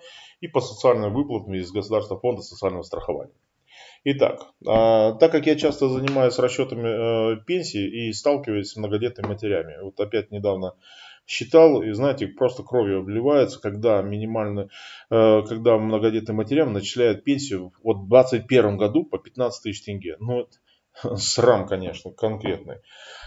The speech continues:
И напомню, у меня в YouTube-канале уже постоянно записывал, потому Конституция Республики Казахстан, статья двадцать восьмая,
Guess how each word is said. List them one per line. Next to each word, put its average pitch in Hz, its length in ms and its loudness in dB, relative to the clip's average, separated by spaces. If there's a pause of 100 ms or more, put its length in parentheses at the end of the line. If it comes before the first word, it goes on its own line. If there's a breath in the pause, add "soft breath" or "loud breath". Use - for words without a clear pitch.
(140 loud breath)
И - 100 -10
напомню, 143 540 6
у 117 40 0
меня 127 220 2
в 110 240 -2
YouTube-канале 131 680 -2
уже 104 560 0
постоянно 107 440 0
записывал, 107 500 -4
потому 98 260 -10
Конституция 131 640 -4
Республики 117 380 -6
Казахстан, 101 460 -2
статья 131 340 -4
двадцать 107 400 -6
восьмая, 98 460 -6